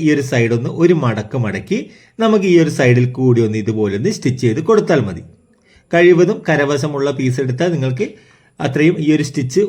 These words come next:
ഒഴിവാക്കി എടുക്കാൻ പറ്റും. അല്ലെങ്കിൽ നിങ്ങൾക്ക് ഇതുപോലെയുള്ള പീസ് എടുത്ത് ഇതുപോലെ ഒന്ന് സ്റ്റിച്ച് ചെയ്ത് കൊടുക്കാം. ഒരു രണ്ട് ഇഞ്ച് വീതിയിലുള്ള പീസ് എടുത്താൽ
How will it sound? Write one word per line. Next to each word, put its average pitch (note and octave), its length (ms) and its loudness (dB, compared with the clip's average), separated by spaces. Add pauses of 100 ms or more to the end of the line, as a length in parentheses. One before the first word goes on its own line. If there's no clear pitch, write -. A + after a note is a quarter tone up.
ഒഴിവാക്കി C3 460 2
എടുക്കാൻ A#2+ 360 2
പറ്റും. C3+ 260 -4 (920)
അല്ലെങ്കിൽ A3+ 340 4
നിങ്ങൾക്ക് D3 320 0
ഇതുപോലെയുള്ള B2 500 2
പീസ് A2+ 280 -2
എടുത്ത് G#2 240 -4 (260)
ഇതുപോലെ G#2+ 300 0
ഒന്ന് C#3 120 -4 (120)
സ്റ്റിച്ച് - 260 -6
ചെയ്ത് G#2 160 -2
കൊടുക്കാം. F#2 300 -6 (380)
ഒരു A3+ 100 2 (100)
രണ്ട് E3+ 240 4
ഇഞ്ച് D#3 240 4
വീതിയിലുള്ള C#3 360 2 (100)
പീസ് B2+ 260 2
എടുത്താൽ A2+ 320 0